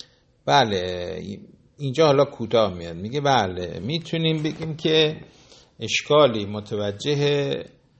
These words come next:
ما نیست اگر تمسک بکنیم در بحث اثبات ولایت عامه برای فقیه به مقبوله عمر ابن حنظله.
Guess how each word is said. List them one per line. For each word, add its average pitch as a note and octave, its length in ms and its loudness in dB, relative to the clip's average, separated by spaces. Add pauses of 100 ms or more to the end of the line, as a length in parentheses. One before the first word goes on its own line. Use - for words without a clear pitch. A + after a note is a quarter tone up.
(220)
ما C#3 180 0
نیست B2+ 500 -4
اگر A2+ 280 -2
تمسک G2+ 840 -4
بکنیم D3 480 -2
در G2+ 180 0
بحث F#2+ 400 -6
اثبات G2+ 720 -2
ولایت F#2+ 540 -4
عامه F#2+ 300 -6
برای G2 260 -6
فقیه A2 360 -6
به D3+ 120 -4
مقبوله A2 880 0 (760)
عمر G2+ 360 -4
ابن B2 280 -4 (520)
حنظله. D#3+ 840 -10